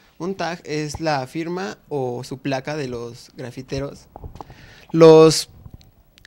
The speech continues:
jóvenes llamaban la atención mucho porque todos encontraban en las calles y en los vagones su tag. Entonces, este joven era, bueno, trabajaba como mensajero.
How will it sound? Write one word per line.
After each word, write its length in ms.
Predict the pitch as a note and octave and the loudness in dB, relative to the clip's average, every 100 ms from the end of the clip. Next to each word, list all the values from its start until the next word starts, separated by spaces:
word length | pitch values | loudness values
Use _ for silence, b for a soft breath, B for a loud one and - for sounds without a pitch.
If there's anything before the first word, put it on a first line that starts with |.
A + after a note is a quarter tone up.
| - | -16
jóvenes 760 | D3 F#3 G#3+ A3+ A3 F#3 - - | 2 6 6 6 4 2 -4 -8
llamaban 460 | D#3 D#3+ E3+ F#3+ | 0 2 4 4
la 60 | E3 | 4
atención 680 | C#3+ C#3 C3+ D#3 D#3 F#3 F3+ | 4 0 2 2 2 0 -4
mucho 320 | E3+ D#3+ F3+ | 0 0 0
porque 380 | E3 C#3+ C#3 C3 | -4 -2 0 0
todos 480 | - D#3 E3 F3 D#2 - _ - _ | 0 2 2 0 -6 -18 _ -20 _
encontraban 640 | - C#3 C#3 C#3+ D3 D3+ | -2 0 0 4 6 6
en 80 | C#3 | 2
las 160 | B2+ - | 0 0
calles 400 | D3+ C#3 C#3+ D3 | 2 4 2 -2
y 60 | |
en 100 | B2 | -4
los 320 | B2 A#2+ A#2+ B2+ | -2 -2 -4 0
vagones 640 | C3+ C3+ C#3 C#3+ D#3 - b b b b - | 2 4 2 0 -6 -14 b b b b -8
su 480 | - C3 C3 C3 B2+ | -4 0 0 -2 2
tag. 220 | D#3 E3 - _ - b b b - | 2 2 -10 _ -20 b b b -12
Entonces, 460 | D#3+ F#3 F#3 G3 - | -10 -8 -8 -6 -8
este 200 | G3+ A#3+ | -6 -4
joven 600 | A3+ G#3 G3+ F#3+ D#3+ - _ | -2 0 2 2 0 -2 _
era, 680 | D#3 E3 E3 D#3 C#3 B2 C3 - | 0 2 2 2 2 -2 -8 -14
bueno, 340 | D3 D#3 D3+ | -8 -4 -2
trabajaba 520 | D3 C#3+ D3 D#3+ E3+ E3 | 2 2 4 4 4 2
como 240 | D3 C3+ | -2 -2
mensajero. 640 | C3+ C#3 D3 D#3+ D3+ C3+ | -2 -2 -4 -2 -4 -6